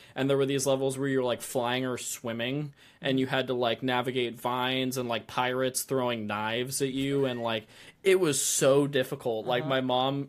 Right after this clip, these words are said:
Speaker 1: told me a story once, like, recently as an adult, and she remembers, like,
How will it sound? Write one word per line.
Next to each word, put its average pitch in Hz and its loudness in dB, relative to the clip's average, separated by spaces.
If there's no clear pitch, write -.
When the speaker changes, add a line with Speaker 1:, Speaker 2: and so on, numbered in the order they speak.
Speaker 1:
told 147 2
me 143 2
a 123 0
story 123 -2
once, 120 -4
like, 120 2
recently 123 -2
as 117 0
an 113 -2
adult, 110 0
and 120 -8
she 123 -4
remembers, 120 -2
like, 110 0